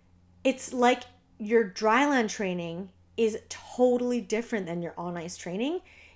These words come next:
and your body doesn't necessarily adapt those two pieces of training. So using circular motion and rotational strength is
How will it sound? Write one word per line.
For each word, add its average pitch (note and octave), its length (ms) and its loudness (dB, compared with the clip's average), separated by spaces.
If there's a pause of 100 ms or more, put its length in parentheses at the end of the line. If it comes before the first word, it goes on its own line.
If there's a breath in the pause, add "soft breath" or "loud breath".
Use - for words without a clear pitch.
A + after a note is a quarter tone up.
and A3 100 0
your G#3+ 120 2
body A3 460 2
doesn't G3 340 0
necessarily F#3 720 -4
adapt D#3+ 520 -10
those D3 200 -10
two D3+ 200 -10
pieces - 360 -12
of C#3 100 -14
training. - 320 -18 (720 soft breath)
So A#3 340 4 (340 loud breath)
using D4+ 720 2 (160)
circular B3 560 0
motion G3 600 -4
and F3+ 120 -6
rotational G3+ 560 -4
strength F#3+ 560 -8
is F3+ 340 -2